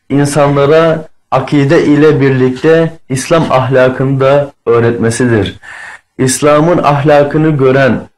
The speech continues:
Müslümanlardan İslami ahlakı gören, ahlaki uygulamaları gören birçok insan İslam ile şereflenmiştir. Nerede bir Müslüman bu saymış olduğumuz değerlerle silahlanır ise,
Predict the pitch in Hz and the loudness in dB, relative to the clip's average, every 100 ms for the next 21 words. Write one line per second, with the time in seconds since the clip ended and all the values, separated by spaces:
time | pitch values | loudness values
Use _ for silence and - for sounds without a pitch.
0 | - 131 127 - 147 143 143 143 143 151 | -8 -4 -4 -2 0 0 0 0 0 0
1 | 170 170 170 - - 135 - 147 143 143 | 0 0 -6 -18 -8 -6 -4 2 2 2
2 | 160 165 - 131 - 143 139 135 165 147 | 0 0 0 -2 0 2 2 0 0 2
3 | 139 135 117 95 - - - - 127 127 | 2 2 0 -2 -10 -20 -20 -6 -4 0
4 | 143 139 139 175 - 143 135 139 139 139 | 2 2 2 0 2 0 2 0 2 0
5 | 139 147 160 143 139 135 113 - _ _ | 0 2 2 0 2 0 -2 -6 _ _
6 | 147 165 160 143 131 - 131 127 - 160 | 0 0 0 -2 -2 -4 -2 -2 0 0
7 | 156 - - - 123 - 165 151 127 131 | 0 -6 -14 -6 -6 0 0 0 0 2
8 | 131 127 117 117 117 117 117 143 - 104 | 0 0 0 0 0 0 0 -2 -2 -2
9 | 87 78 - - - - 107 160 170 160 | -2 -4 -14 -20 -18 -4 0 2 2 2
10 | 160 151 151 147 139 - 143 143 143 107 | 2 2 0 -2 -4 -2 -2 0 0 -2
11 | - _ _ - 165 160 143 143 160 165 | -8 _ _ -2 -2 2 2 2 0 0
12 | 151 143 143 147 139 127 135 135 139 156 | 0 0 0 0 0 0 2 2 2 2
13 | 151 143 143 131 139 131 139 160 - 135 | 2 0 -2 0 0 0 0 0 0 -4
14 | - 120 95 | 0 0 0